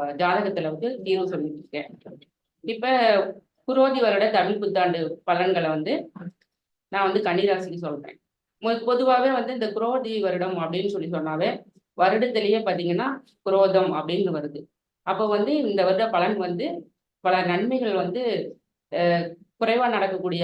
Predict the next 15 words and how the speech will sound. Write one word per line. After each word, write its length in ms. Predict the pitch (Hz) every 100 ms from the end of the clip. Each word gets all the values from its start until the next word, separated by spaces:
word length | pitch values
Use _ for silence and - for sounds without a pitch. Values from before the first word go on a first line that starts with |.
| 165
அமைப்பா 300 | 165 175 175
இருக்கு. 240 | 165 143 151 196 - _ _ _
இப்ப 160 | 214 220 233
வந்து 160 | 254 277
பாத்தீங்கன்னா 340 | 220 220 226 262
குரோதி 300 | 233 220 226 226
வருடம் 320 | 190 185 196 160 - _ _
அப்படின்றதோட 580 | 175 208 220 208 190 185 180
பலன் 240 | 175 208 220
வந்து 240 | 185 175 202 175 - - - _
சொற்பமான 540 | - 202 208 240 220 214 214
மழை 160 | 175 180 180
பெய்யும் 340 | 165 165 160 160
இந்த 120 | 165 156
வருடம். 340 | 151 156 156